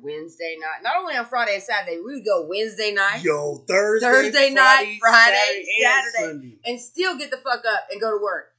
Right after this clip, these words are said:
Speaker 1: Might have been hungover as fuck, but guess what? We clocking the fuck in.
Speaker 2: Yep. So see?
Speaker 1: Paycheck, yo.
Speaker 2: Four generations. Everybody in each generation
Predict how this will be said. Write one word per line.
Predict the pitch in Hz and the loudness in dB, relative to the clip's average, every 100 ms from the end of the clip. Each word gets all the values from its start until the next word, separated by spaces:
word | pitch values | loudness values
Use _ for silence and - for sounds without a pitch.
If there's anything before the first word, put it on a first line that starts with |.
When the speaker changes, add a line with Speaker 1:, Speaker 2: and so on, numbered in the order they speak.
| _ _ _ | _ _ _
Speaker 1:
Might | 285 226 | -2 -2
have | 208 | -2
been | 190 196 | -8 -6
hungover | 294 294 285 262 247 | -6 -4 -4 -2 -2
as | 233 | -4
fuck, | - 339 247 | 0 0 0
but | 220 | -4
guess | 214 254 254 | -2 -2 -2
what? | 277 240 151 160 | -2 0 -2 -8
We | 175 | -14
clocking | 180 180 185 175 | -4 -4 -4 -10
the | 165 | -10
fuck | 208 185 | -10 -10
in. | 262 294 240 269 247 110 113 | -12 -10 -10 -12 _ _ -20
Speaker 2:
Yep. | 135 240 220 - _ _ _ | -12 -10 -10 -14 _ _ _
So | _ 123 117 | _ -20 -18
see? | - 202 214 226 _ | -18 -20 -20 -20 _
Speaker 1:
Paycheck, | - 285 302 - 294 262 220 | -8 -6 -6 -4 -2 -2 -4
yo. | 254 247 262 262 285 _ _ _ | 2 2 2 -2 -6 _ _ _
Speaker 2:
Four | 147 156 | -6 -6
generations. | 175 196 208 208 202 - 185 185 196 - - _ | -4 -4 -4 -4 -6 -8 -10 -12 -16 -20 -20 _
Everybody | 147 151 151 151 151 151 | -12 -8 -6 -6 -6 -10
in | 143 139 | -14 -14
each | 160 170 135 | -16 -14 -12
generation | 156 160 156 156 147 135 | -10 -10 -10 -10 -12 -18